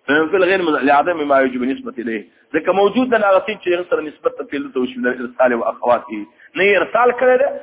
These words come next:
نه یې سو کړی ده، نه یې قیادت کړی، نه ور باندې سور ده، بلکې انفلات صورت راغی. انفلات فعل لیکل دي، زناور. شاة لقصاب. د قصاب یو ګډ دی، ولاړ ده. فقعت عینها. یو چا یې سترګه ور باندې وویستل.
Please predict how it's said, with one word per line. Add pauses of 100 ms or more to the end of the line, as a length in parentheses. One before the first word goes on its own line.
(160)
نه
یې (120)
سو
کړی
ده، (260)
نه
یې
قیادت
کړی،
نه
ور
باندې
سور
ده،
بلکې
انفلات
صورت
راغی.
انفلات (100)
فعل
لیکل
دي،
زناور. (440)
شاة
لقصاب. (500)
د
قصاب (200)
یو
ګډ (100)
دی، (340)
ولاړ
ده. (300)
فقعت
عینها. (160)
یو
چا
یې
سترګه
ور
باندې
وویستل.